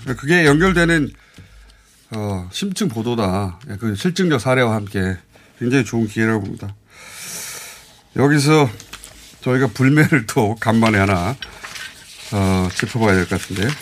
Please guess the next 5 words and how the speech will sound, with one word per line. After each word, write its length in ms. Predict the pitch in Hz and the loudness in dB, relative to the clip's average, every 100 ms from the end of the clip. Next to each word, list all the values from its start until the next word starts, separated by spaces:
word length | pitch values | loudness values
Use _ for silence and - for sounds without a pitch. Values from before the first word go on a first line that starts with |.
| - - - | -16 -20 -8
자, 300 | 98 82 78 - - - - - - - - - - - - - - | -4 -4 -6 -10 -14 -14 -18 -20 -18 -16 -18 -20 -20 -20 -20 -18 -4
어, 360 | 101 98 95 90 - - - - - _ - - - - - - - - - - - | 0 2 2 0 -6 -14 -10 -10 -12 _ -20 -20 -20 -20 -8 -8 -8 -16 -18 -20 0
보이콧 540 | 139 156 220 - 262 | 6 8 8 4 0
재팬이라고 760 | - 135 101 139 123 107 101 101 | 2 0 2 4 4 4 4 4
하는 360 | 95 92 98 | 4 4 0